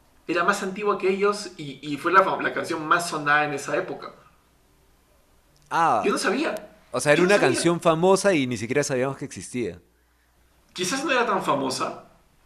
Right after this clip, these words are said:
Speaker 1: pero era una canción de alguien más.
Speaker 2: ¿Y
Speaker 1: Pero
Speaker 2: te
Speaker 1: fue la canción
Speaker 2: fijas-?
Speaker 1: más sonada de ellos, de, de los Beatles en esa época.
Speaker 2: ¿Y te fijaste si la progresión también es uno, cuatro, cinco, el original?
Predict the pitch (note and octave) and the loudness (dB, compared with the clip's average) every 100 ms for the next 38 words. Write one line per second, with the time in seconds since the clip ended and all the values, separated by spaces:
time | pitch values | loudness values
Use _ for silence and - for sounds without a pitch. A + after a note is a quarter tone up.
0 | _ D3 C3+ B2+ B2 B2 A#2+ A#2 - C3+ | _ -2 0 0 0 0 0 -2 0 0
1 | D#3+ D3 C#3+ D#3+ E3 D3+ D3 F#3+ G3 - | 0 -4 -8 -6 -6 -6 -4 -4 -4 -10
2 | - _ _ _ _ _ _ - F#3+ F#3 | -20 _ _ _ _ _ _ -4 2 4
3 | F#3 F3 A3+ F#3+ F#3+ E3+ D#3 F#3 D#3+ D3 | 4 6 4 4 2 2 6 6 6 2
4 | D3 C#3+ C#3 C#3+ B2+ C3+ E3+ E3+ D3+ C3+ | -2 -4 -4 0 0 2 0 0 -4 -6
5 | C3+ - D3 D3+ - - - _ - - | -8 -10 -10 -10 -12 -18 -20 _ -20 -20
6 | - - D#3 E3 D3+ F#3 F#3+ A3 G#3+ G3 | -18 -6 2 2 2 2 2 2 -2 0
7 | B2+ G#2 F#2+ F#2 F2+ - B2 B2 A#2 - | 2 4 2 0 -2 0 2 2 0 0
8 | D3+ D#3 D3+ D#3 D#3 D#3 - D3+ D3 C#3 | -2 0 -2 -4 -6 -6 -6 -4 -2 0
9 | C#3 C#3 C3 - A#2+ A#2 C#3+ - _ G#2+ | 0 -2 -4 -6 -8 -10 -12 -12 _ -8
10 | G2+ G2 - G2 A#2 G3+ | -8 -8 -10 -10 -10 -10